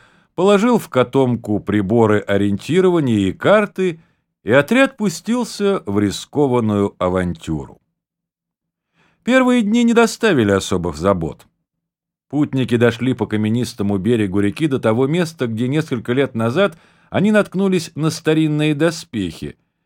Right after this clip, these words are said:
и оттуда вступили в лес, прокладывая тропку в диких апельсиновых рощах. К концу первой недели убили и зажарили оленя, но съели только половину, а остальное мясо засолили впрок.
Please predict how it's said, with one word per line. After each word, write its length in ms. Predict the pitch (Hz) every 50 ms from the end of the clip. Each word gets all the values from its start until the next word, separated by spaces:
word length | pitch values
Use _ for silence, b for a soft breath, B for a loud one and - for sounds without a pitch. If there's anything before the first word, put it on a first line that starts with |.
| _ _ _
и 120 | - 117 127
оттуда 680 | 127 127 127 - - - 196 185 147 123 120 113 107
вступили 580 | - - - - - 147 143 - 175 170 165 156
в 120 | 135 131
лес, 320 | 131 127 127 113 101 - -
прокладывая 720 | - 95 101 98 - 104 113 113 98 98 95 98 98 92
тропку 460 | - 104 107 156 156 - - - 120
в 80 | 104 92
диких 400 | 90 110 139 131 - 123 117 -
апельсиновых 800 | - 110 - 98 95 92 - - 98 95 92 95 92 92 82 -
рощах. 720 | - 92 90 87 80 78 - - - - - - _ _ _ _ _ _ _ _ _ _ _ _ _ _ _ _ _ _ _
К 160 | - - -
концу 460 | - - 190 214 - - 269 262 254
первой 420 | - 233 247 247 240 240 233 226
недели 480 | 208 208 208 165 151 208 226 226 220 226
убили 520 | 214 - 143 135 127 120 185 214 214 220
и 140 | 208 - 147
зажарили 640 | 131 120 135 123 110 139 165 170 170 170 175 170 170
оленя, 680 | - 160 160 147 120 113 110 110 104 101 101 98 95 b b b b
но 240 | b 139 202 185 151
съели 300 | - - 165 165 160 165
только 300 | 160 160 156 135 - 156
половину, 760 | 147 160 156 156 156 156 143 120 113 104 95 85 82 76 b b b b
а 160 | - 87 95
остальное 600 | 95 92 - - 101 98 98 110 156 196 190 165 139
мясо 440 | 120 113 101 87 - - 82 80 b b b
засолили 500 | 87 110 127 120 120 113 113 117 113 113
впрок. 600 | 113 113 - - 101 92 85 85 - - _ -